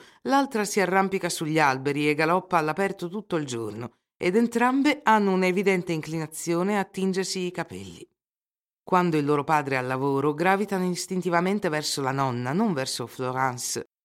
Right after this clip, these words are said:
che ha rinunciato a tutto per stare con le sue figlie e che non può fare a meno di provare una fitta di gelosia.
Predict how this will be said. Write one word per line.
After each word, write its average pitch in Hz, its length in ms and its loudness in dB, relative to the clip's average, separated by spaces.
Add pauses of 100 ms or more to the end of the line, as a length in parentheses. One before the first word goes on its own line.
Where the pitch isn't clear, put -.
che 202 160 2
ha 185 60 4
rinunciato 185 500 2
a 165 40 0
tutto 175 440 -6
per 110 120 -10
stare 120 300 -4
con 120 140 -8
le 117 40 -6
sue 120 180 -8
figlie 127 440 -8 (220)
e 233 120 0
che 285 100 -2
non 285 200 0
può 185 200 4
fare 175 200 0
a 196 60 4
meno 233 340 2
di 180 80 -2
provare 185 360 2
una 170 120 0
fitta 220 320 -4
di 147 140 -4
gelosia. 104 600 -6